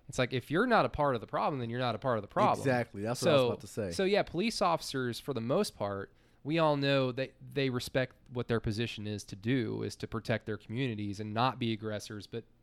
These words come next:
Speaker 1: be defenders.
Speaker 2: Mm-hmm.
Speaker 1: And hopefully those police off-, police officers out there, when they hear us talk about these issues, um, you're not immediately defensive because we know that you're not the problem here. It's,
Speaker 2: Exactly.
Speaker 1: it's the one
Speaker 2: That's
Speaker 1: person that ruins it for you.
Speaker 2: That's how I feel. I mean,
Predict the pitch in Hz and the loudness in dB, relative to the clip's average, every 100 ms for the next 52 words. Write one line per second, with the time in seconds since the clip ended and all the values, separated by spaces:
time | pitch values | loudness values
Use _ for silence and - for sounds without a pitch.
0 | - _ _ 120 107 98 170 190 107 104 | -20 _ _ -2 -2 0 0 0 -2 -8
1 | - - 107 98 87 95 113 151 - 151 | -14 -14 -12 -10 -8 -4 2 4 2 0
2 | 131 120 113 120 - 123 127 - 110 110 | 2 2 2 0 0 -4 -2 2 2 0
3 | _ - 139 - 113 - 110 101 113 127 | _ -8 -6 -6 -8 -6 -8 -4 -4 -4
4 | 110 107 - 107 104 98 123 123 113 104 | -6 -6 -8 -8 -6 -6 -4 -2 -4 -4
5 | - 104 113 107 - 101 101 110 - 110 | -4 -4 -4 -6 -6 -10 -10 -8 -4 -4
6 | 107 104 - - - - _ - 107 101 | -4 -6 -12 -20 -20 -20 _ -6 -4 -2
7 | 101 - - 131 135 139 135 - 120 117 | -4 -10 -2 2 4 4 2 -2 -6 -2
8 | 123 123 123 104 - 127 123 - 107 - | 0 0 -4 -8 -4 -2 -2 -6 -12 -16
9 | - - _ _ - 120 104 127 147 139 | -20 -20 _ _ -6 -4 0 2 4 4
10 | 131 113 117 117 104 95 - 113 117 104 | 2 0 -2 -2 -4 -6 -4 2 2 2
11 | 104 104 107 104 104 - 123 101 87 92 | -4 -8 -8 -10 -12 -8 -6 -4 -6 -6
12 | 87 85 - 110 - - 117 110 110 120 | -6 -6 -8 -10 -10 -4 -2 0 2 4
13 | 131 123 143 127 127 127 113 117 123 117 | 4 2 2 2 0 0 2 2 2 2
14 | 120 - 131 107 104 123 151 123 104 101 | -2 0 0 -2 -2 -4 -2 0 0 0
15 | - 90 85 92 95 95 90 | -4 -6 -6 -6 -6 -6 -6